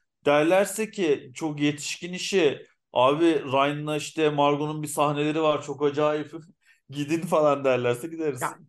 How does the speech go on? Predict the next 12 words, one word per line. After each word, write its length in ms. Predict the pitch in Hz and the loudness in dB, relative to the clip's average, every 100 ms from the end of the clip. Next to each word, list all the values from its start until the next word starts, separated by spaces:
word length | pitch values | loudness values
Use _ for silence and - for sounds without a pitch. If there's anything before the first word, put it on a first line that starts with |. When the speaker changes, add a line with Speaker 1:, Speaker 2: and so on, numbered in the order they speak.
| _ | _
Speaker 2:
çok 220 | - 185 | -2 0
yetişkin 420 | 185 180 180 123 196 | 0 0 -2 2 4
Speaker 1:
Tabii. 60 | |
Speaker 2:
ol-, 160 | 196 196 | 4 2
olacağını 400 | 180 160 190 208 | -2 0 2 2
zannetmiyorum 600 | 185 185 202 202 170 139 | 2 2 0 -2 -4 -6
sonuçta. 640 | 123 143 127 - 151 151 | -8 -10 -10 -4 -2 0
Speaker 1:
Ben 180 | 147 147 | 0 0
de 40 | 170 | 0
Speaker 2:
Hani 100 | 147 | 0
Speaker 1:
zannetmiyorum 720 | 143 113 107 98 104 101 101 | 0 0 -4 -8 -8 -6 -2
abi. 320 | 110 107 104 | -2 -2 -8